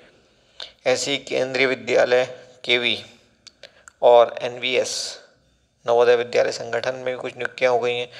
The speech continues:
तो वहाँ से कुछ, वहाँ पे कुछ बच्चे जरूर शिफ्ट हुए होंगे, जिसका असर यहाँ पे merit पे पड़ेगा, but वो बहुत बड़ा number है, ऐसा कहना बहुत मुश्किल है। और एक और बड़ी भर्ती हुई थी यूपी पुलिस में,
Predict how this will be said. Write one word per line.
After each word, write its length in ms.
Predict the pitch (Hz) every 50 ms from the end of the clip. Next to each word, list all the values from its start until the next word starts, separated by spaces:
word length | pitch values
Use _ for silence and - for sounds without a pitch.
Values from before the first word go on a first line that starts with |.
| - - - - - _ _
तो 80 | 131 127
वहाँ 320 | 120 120 123 127 131 135
से 200 | 131 - - 139
कुछ, 200 | 135 - 143 127 - - - - - - - - - _ _ _ _ _ _ _ _ _ _ _ _ _ _ _ _ _ _ _
वहाँ 200 | - 123 120 131
पे 140 | 131 - -
कुछ 200 | 135 - - 147 135
बच्चे 300 | 123 127 123 - 131 123
जरूर 220 | 117 123 135 139
शिफ्ट 260 | 131 - 135 - -
हुए 80 | 139 131
होंगे, 320 | 123 123 123 127 151 175
जिसका 420 | 175 - 131 - - - - 131 127
असर 600 | 127 - - - 120 - - 131 131 139 135 127
यहाँ 240 | 120 113 117 117 117
पे 160 | 113 131 131
merit 320 | 127 117 113 117 117 -
पे 60 | - 131
पड़ेगा, 420 | - - 123 123 123 120 107 -
but 200 | 120 - 135 135 131 -
वो 100 | 131 135
बहुत 260 | 131 - - 135 131 127
बड़ा 160 | 120 123 127
number 320 | 123 127 127 123 127 123
है, 80 | 131 135
ऐसा 240 | 135 120 - - -
कहना 260 | - 117 117 123 139
बहुत 180 | 131 113 104
मुश्किल 340 | - - - - - - 113
है। 80 | 117 - - - _ _ _ _ _ _ _ _ _ _ _ - - - - _ _ _ _ _ _ _ _ _ _ _ _ _ _ _ _ _ _ _ _ _ - -
और 140 | - - -
एक 300 | 185 180 165 165 - -
और 140 | 156 156
बड़ी 200 | 143 131 131 139
भर्ती 320 | 127 117 117 - - - 123
हुई 160 | 117 117 117
थी 200 | - - - 147
यूपी 300 | 117 117 113 - - 127
पुलिस 380 | - - _ 120 120 110 - 120
में, 220 | 110 101 95 -